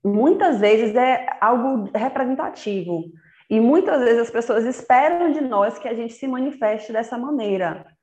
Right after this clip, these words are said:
mas nem todas nós est-, estaremos preparadas para isso, e a gente tem que se acolher e se compreender, porque a gente já passa por uma luta individual muito grande,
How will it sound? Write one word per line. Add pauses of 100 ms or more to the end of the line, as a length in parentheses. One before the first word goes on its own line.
(320)
mas
nem
todas
nós
est-,
estaremos
preparadas
para
isso,
e
a
gente
tem
que
se
acolher
e
se
compreender, (560)
porque
a
gente
já
passa
por
uma
luta
individual
muito
grande,